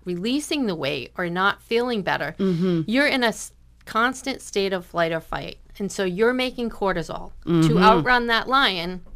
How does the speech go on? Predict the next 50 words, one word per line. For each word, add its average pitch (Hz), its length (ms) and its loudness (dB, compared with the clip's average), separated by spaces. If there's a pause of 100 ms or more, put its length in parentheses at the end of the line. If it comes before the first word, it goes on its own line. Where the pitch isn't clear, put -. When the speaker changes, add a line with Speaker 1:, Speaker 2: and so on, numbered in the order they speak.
(160)
Speaker 1:
even 214 260 -4
though 208 140 2
your 202 180 2
brain 202 280 2
doesn't 180 320 -4
know 185 280 0
if 175 100 -6
it's 175 160 -8
a 170 80 -4
real 180 220 -2
lion 165 340 -2
or 165 120 -2
a 170 40 -6
fake 233 300 -8
lion. 165 340 -2 (120)
Speaker 2:
And, 247 280 6
and 233 340 0
really, 269 280 4
what 226 180 2
does 214 160 -2
that 190 180 2
mean 175 280 2
when 156 180 2
you're 151 160 0
making 175 480 2
cortisol? 156 600 2
You 190 340 0
are, 160 420 8 (320)
you're 196 160 2
telling 233 420 2
your 202 120 2
body, 185 340 6
"Hold 196 400 4
on 175 200 4
to 175 140 -4
every 170 280 4
ounce 170 240 2
of 160 80 -4
fat 165 240 6
that 175 100 0
it - 80 -2
has"? 170 420 2
Speaker 1:
Right. 330 240 8
Well, 370 440 4
it's, 330 240 -4
it's, 277 400 -6
it's, 247 360 -4 (380)
it's 233 380 -6
engaging 269 800 0
the 196 340 2